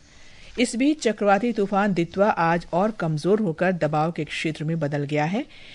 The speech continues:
ये चक्रवात बंगाल की खाड़ी के दक्षिण पश्चिम और आसपास के क्षेत्रों तथा उत्तरी तमिलनाडु और दक्षिणी आंध्र प्रदेश के तटों पर धीरे-धीरे घूम रहा है। मौसम विभाग ने चेन्नई, तिरुवल्लुर,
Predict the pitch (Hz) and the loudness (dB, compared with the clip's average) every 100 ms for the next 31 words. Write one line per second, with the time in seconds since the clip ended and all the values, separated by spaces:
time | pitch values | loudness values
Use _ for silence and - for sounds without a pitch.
0 | - 220 - 240 247 240 269 240 185 175 | -6 -2 2 0 0 2 2 2 0 2
1 | 180 208 170 - 156 185 202 202 170 151 | 2 0 -4 -4 0 0 2 0 2 0
2 | - - 220 156 165 - 254 - 160 151 | 0 -2 -2 -2 -2 -2 -4 0 -2 0
3 | 151 - 170 190 - 143 - 170 165 220 | -2 -2 -4 -4 -4 -6 -4 -4 0 -2
4 | 294 - - 190 214 208 185 - 240 262 | -4 -8 0 2 2 0 -2 2 2 2
5 | 170 147 147 175 196 - 160 147 143 160 | 0 0 2 2 2 0 -2 -2 -2 -2
6 | - 214 226 160 156 151 151 160 190 - | 0 0 0 -2 -4 -2 -2 -2 -2 -4
7 | 135 139 190 208 170 135 - - 175 196 | -6 -2 0 0 0 -4 -6 -10 -2 0
8 | 226 190 156 143 180 190 175 143 147 135 | 2 0 0 -4 -2 -2 -2 0 -2 -2
9 | 117 - - _ - - _ 175 175 165 | -4 -10 -20 _ -20 -20 _ 0 0 0
10 | 151 160 170 190 208 285 - 165 160 208 | -2 2 2 4 2 0 0 0 2 0
11 | 269 156 151 151 165 220 | -2 -2 0 2 2 0